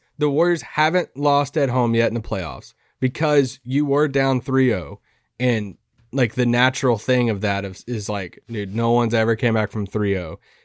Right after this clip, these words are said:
You won at home, then you go there and you win a game five that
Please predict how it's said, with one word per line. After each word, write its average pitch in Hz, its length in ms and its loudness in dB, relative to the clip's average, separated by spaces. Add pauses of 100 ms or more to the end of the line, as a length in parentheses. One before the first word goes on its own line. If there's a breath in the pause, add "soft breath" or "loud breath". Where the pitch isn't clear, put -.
You 120 160 0
won 131 180 2
at 117 140 0
home, 113 320 2
then 120 180 2
you 113 100 -2
go 123 240 2
there 117 220 2
and 117 100 0
you 107 140 -2
win 117 180 0
a 113 80 -2
game 107 300 -6
five 110 500 0
that 110 200 -4